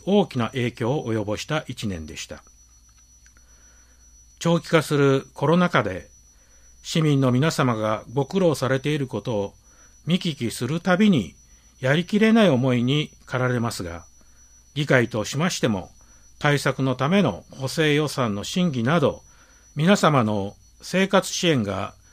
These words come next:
最優先事項であることと位置づけ、一丸となって精力的に取り組んでまいりました。この間の大きな取り組みとして、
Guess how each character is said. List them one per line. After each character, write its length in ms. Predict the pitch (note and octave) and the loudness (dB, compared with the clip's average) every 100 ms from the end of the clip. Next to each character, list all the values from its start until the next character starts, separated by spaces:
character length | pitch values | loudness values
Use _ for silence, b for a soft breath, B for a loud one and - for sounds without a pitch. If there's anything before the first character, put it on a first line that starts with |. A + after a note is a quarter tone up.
| b b | b b
最 340 | - F#3 G3+ | 2 4 6
優 180 | G3+ G3+ | 6 4
先 240 | G3 F#3+ | 4 2
事 120 | F#3 G3 | 2 0
項 180 | E3+ | 0
で 100 | B2 | 2
あ 80 | C3+ | 2
る 100 | C3+ | 2
こ 140 | - A#2 | -2 -6
と 140 | B2+ | -6
と 240 | G2+ F2+ - - | -8 -10 -14 -16
位 60 | |
置 140 | A#2 C#3 | -10 -6
づ 140 | C#3+ | -8
け、 260 | - F#2 E2 _ b b b b | -8 -10 -12 _ b b b b
一 240 | C#3 C3 G3 | -10 -2 4
丸 220 | G3+ G3+ | 6 4
と 120 | G3 | 4
な 100 | F#3+ | 2
っ 80 | F#3+ | 2
て 140 | D#3 | 0
精 220 | - E3+ | 4 4
力 200 | E3+ E3 | 4 2
的 200 | - D3 | -2 -4
に 140 | D#3+ E3 | -2 -2
取 180 | C#3+ B2+ | -2 -2
り 40 | |
組 180 | B2+ A2 | -2 -2
ん 20 | |
で 140 | C3+ | 0
ま 140 | C#3 A2+ | 0 -2
い 60 | |
り 80 | F2+ | -4
ま 100 | E2+ | -10
し 80 | E2 | -12
た。 140 | - - _ _ _ _ b b b b b b b _ | -14 -18 _ _ _ _ b b b b b b b _
こ 120 | E3 | 2
の 100 | F3+ | 4
間 220 | F#3 F3 | 6 6
の 240 | C#3 B2+ B2+ | 6 2 2
大 180 | F#3 G#3 | 2 2
き 100 | D3+ | 2
な 140 | C3+ | -2
取 180 | B2 B2 | 0 -4
り 40 | |
組 140 | C3 B2+ | -2 -4
み 60 | |
と 120 | A#2 G#2+ | -2 -6
し 100 | - | -4
て、 300 | G#2 G2+ | -4 -4